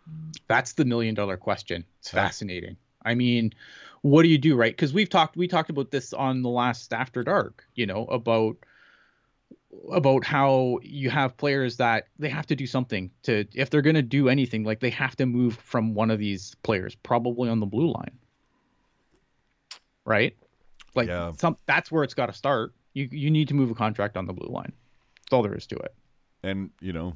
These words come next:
Speaker 2: easier to do when you haven't been coddling these guys for a decade, you know?
Speaker 1: Yeah.
Speaker 2: And signed them to the, or have those handshake deals, or the, like, you look at the Kevin Labanc deal, you know, take, take a mil for a year and then we'll get you on the back end.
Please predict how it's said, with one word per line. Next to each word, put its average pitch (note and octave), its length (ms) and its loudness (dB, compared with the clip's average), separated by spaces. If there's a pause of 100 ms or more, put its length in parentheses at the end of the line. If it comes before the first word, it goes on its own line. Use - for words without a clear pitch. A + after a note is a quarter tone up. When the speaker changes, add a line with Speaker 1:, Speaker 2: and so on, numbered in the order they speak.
(140)
Speaker 2:
easier A2 380 -2
to - 120 -10
do A#2+ 240 -2
when F#2+ 180 -2
you F#2 140 -2
haven't F2+ 360 -6
been F2 180 -6
coddling G2 440 -2
these D#2+ 200 -8
guys D#2 240 -6
for F2 100 -10
a D#2 60 -6
decade, D2 480 -10 (920)
you E2 120 -8
know? F#2+ 80 -6
Speaker 1:
Yeah. A2 180 2 (720)
Speaker 2:
And D#2 380 -12
signed F#2+ 320 -8
them D#2+ 120 -10
to E2+ 100 -10
the, D#2 80 -10
or G2+ 260 0 (300)
have G2 180 -2
those F#2+ 200 -2
handshake G#2 760 -4
deals, D#2 480 -6
or D#2+ 160 -8
the, D#2 160 -10
like, E2+ 240 -6 (180)
you G2+ 180 -2
look G2+ 160 -2
at G#2 100 -6
the G2+ 60 -6
Kevin G2+ 320 -4
Labanc F2+ 360 -6
deal, B1+ 240 -12 (140)
you E2+ 100 -10
know, D2 180 -8
take, - 420 -8
take D#3 200 -4
a - 20 0
mil D3+ 240 2
for C#3+ 240 -6
a B2+ 60 -2
year A#2+ 280 -2
and G2+ 140 -4
then G2 100 -6
we'll G2 120 -4
get G2 180 -6
you G2 100 -4
on F2+ 100 -6
the F2 60 -8
back D#2 300 -6
end. A#1+ 240 -18